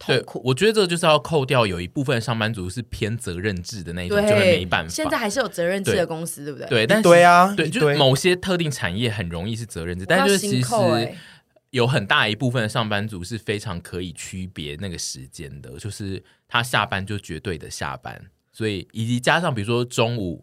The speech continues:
Speaker 2: 那个会有固定的吃饭的那一段时间，对他们来说也是完全要撇开工作的一个小的时段这样。
Speaker 1: 好幸福哦，希望大家都可以找到这种工作。
Speaker 2: 对，我，我觉得这个差别就是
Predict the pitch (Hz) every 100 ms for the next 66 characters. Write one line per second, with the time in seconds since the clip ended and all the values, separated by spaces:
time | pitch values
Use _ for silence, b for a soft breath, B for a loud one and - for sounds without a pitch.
0 | - 120 117 90 b b b 131 - 147
1 | 120 113 90 85 71 - _ _ - -
2 | 113 117 92 101 92 101 92 90 82 87
3 | 87 110 104 87 82 - 80 101 98 82
4 | 85 - 80 76 90 _ _ - 107 -
5 | - 76 90 90 87 87 101 82 73 -
6 | 104 92 - 60 - - - - 55 -
7 | 80 67 - - _ _ 170 - 233 214
8 | 175 165 208 208 202 196 190 175 170 143
9 | 160 170 170 160 156 147 - 151 110 98
10 | 110 - _ - 127 220 262 269 196 180
11 | - 175 165 113 143 160 156 117